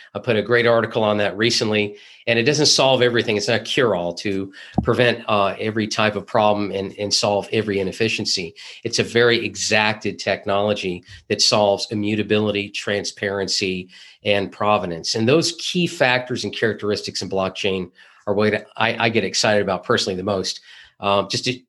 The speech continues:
deviate for one second, a quick story. Um, the automotive industry is, is probably one of the worst industries to deal with. It's so difficult. You can't tell the car that you're buying, whether or not the vehicle that you're purchasing, um, you know, what's the true story behind that vehicle if it's a used car.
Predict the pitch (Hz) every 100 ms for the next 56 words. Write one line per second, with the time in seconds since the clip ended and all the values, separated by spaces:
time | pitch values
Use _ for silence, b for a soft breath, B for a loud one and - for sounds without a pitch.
0 | - 143 139 131 - 117 131 135 - 123
1 | 117 92 - 135 120 - 127 120 104 101
2 | 104 104 98 95 B B B B B _
3 | - 113 113 127 143 131 123 117 120 117
4 | 117 107 101 - 104 - 117 110 107 104
5 | 98 101 139 127 113 107 - 113 104 87
6 | 101 113 104 95 - 127 113 113 107 104
7 | 98 B B B - 113 113 135 117 -
8 | 127 117 110 160 170 131 104 117 95 98
9 | 95 95 95 B B B 113 117 117 113
10 | 113 107 123 127 113 101 92 95 110 98
11 | 98 - 98 92 B B B 104 104 104
12 | 98 95 120 113 113 143 156 180 175 -
13 | 165 - - 160 156 151 131 - 160 151
14 | 135 123 123 123 113 104 123 117 113 107
15 | 104 117 98 90 - 107 85 73